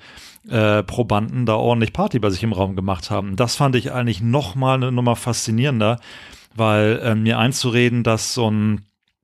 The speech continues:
Tic-Tac irgendwie Kopfschmerzen oder Bauchschmerzen, ähm, ja, verfliegen lässt, das ist ja das eine. Aber eine tatsächlich vorhandene Wirkung umzudrehen, zeigt ja erstmal, was für eine Men-, Macht unseren Gedanken wirklich innewohnt.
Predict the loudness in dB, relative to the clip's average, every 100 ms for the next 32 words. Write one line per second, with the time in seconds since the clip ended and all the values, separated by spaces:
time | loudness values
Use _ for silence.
0 | -8 -2 0 2 0 2 0 2 0 0
1 | -4 0 0 0 -2 0 0 0 0 0
2 | 0 -2 -2 -2 -6 -8 -8 -8 -6 -6
3 | -6 -8 -10 -4 -2 0 0 -2 -8 -4
4 | -2 -2 -4 -2 0 2 0 -4 -18 -20
5 | -6 -2 0 0 0 2 2 2 0 0
6 | 0 0 0 -4 -2 0 0 0 -4 -2
7 | -2 -2 -2 0 0 -2 0 0 0 0
8 | 0 0 -4 -4 -2 -2 0 -2 -2 -4
9 | -2 0 -2 -4 -6 -6 -2 0 -2 -2
10 | -2 0 -2 0 0 0 -4 -2 -2 -2
11 | -4 -2 0 0 -4 -10